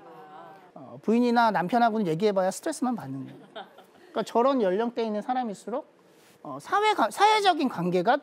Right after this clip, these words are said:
Speaker 2: 유지하는 게 굉장히 중요한 거예요. 그게
Speaker 1: 네.
Speaker 2: 노쇠화를 막는 굉장히 중요한 방법 중에 하나인 거죠.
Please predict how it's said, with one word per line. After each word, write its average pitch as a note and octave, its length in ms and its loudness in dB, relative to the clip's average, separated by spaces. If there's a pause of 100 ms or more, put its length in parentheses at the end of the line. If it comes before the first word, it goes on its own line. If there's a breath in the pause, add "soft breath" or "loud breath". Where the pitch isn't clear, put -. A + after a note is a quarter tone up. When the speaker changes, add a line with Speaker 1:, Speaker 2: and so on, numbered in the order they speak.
(440)
Speaker 2:
유지하는 G#3+ 440 0
게 A3+ 160 -4
굉장히 G4 380 -2
중요한 D#3+ 460 -6
거예요. C3+ 360 -18
그게 B3 340 4
Speaker 1:
네. F#3 80 -4
Speaker 2:
노쇠화를 G3 500 2
막는 F3 320 -4 (320 loud breath)
굉장히 G#3+ 260 2
중요한 A3 300 2
방법 D#3+ 280 -6
중에 D3+ 200 -12
하나인 G3+ 260 -14
거죠. - 260 -20